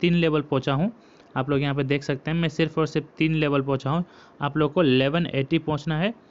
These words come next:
जी हाँ दोस्तों, लेवल एटीन, लेवल एटी पहुँचना है।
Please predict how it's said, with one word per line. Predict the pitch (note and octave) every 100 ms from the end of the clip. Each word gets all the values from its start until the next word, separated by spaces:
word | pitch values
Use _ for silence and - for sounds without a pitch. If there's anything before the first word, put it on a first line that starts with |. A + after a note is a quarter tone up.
| - - - _ B2+
जी | D3
हाँ | C#3+
दोस्तों, | C#3 B2+
लेवल | A#2+ C3 D3+ D#3+
एटीन, | C#3+ C#3 F3 F3 - - - _ - -
लेवल | C3+ D3+ F3 -
एटी | C3+ E3+
पहुँचना | D#3+ D#3+ D#3 E3+
है। | F#3+ G#3+ -